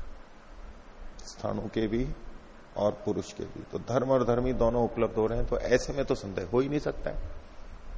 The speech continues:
ये दूसरी तरीके से खंडन। समानम अनयोर धर्मम उपलभे इति धर्म धर्मी ग्रहणे संशया भाव।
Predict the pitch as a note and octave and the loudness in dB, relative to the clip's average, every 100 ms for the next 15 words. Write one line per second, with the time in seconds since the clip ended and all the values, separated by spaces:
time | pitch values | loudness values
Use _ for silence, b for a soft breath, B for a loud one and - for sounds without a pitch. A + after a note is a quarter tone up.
0 | - - - - - - A2+ F#2 G#2 - | -4 -4 -6 -8 -10 -4 -2 0 0 0
1 | A2+ G#2+ F#2+ G2+ G2 - F#2+ - - - | 0 2 0 -2 -6 -6 -6 -6 -6 -4
2 | - - C6 - - - B B B B | -4 -4 -10 -10 -12 -12 B B B B
3 | B B B - - - - - - - | B B B -12 -12 -8 -10 -8 -10 -8
4 | - - B4+ - - B5+ - - - - | 4 6 8 6 4 0 -6 -8 -2 0
5 | G#5+ - - - - - - - - - | 0 -2 -12 -20 -20 -18 -16 -16 -18 -18
6 | - - - A2 G2+ G2 G#2 A#2+ A#2+ F#2+ | -18 -14 0 4 6 6 6 2 2 2
7 | F#2+ G2 A2 A2+ G2 G2 G#2 G#2 - - | 4 4 4 4 2 2 0 0 2 2
8 | G#2 A#2 A#2+ A#2 C#3 - A2 C#3 D3+ D3+ | 2 2 2 4 2 2 4 6 8 8
9 | E3+ D3 C#3+ D3+ E3 C3+ B2 C3 C#3 B2 | 6 4 2 2 2 0 0 2 2 0
10 | G2 - A2+ | 0 4 4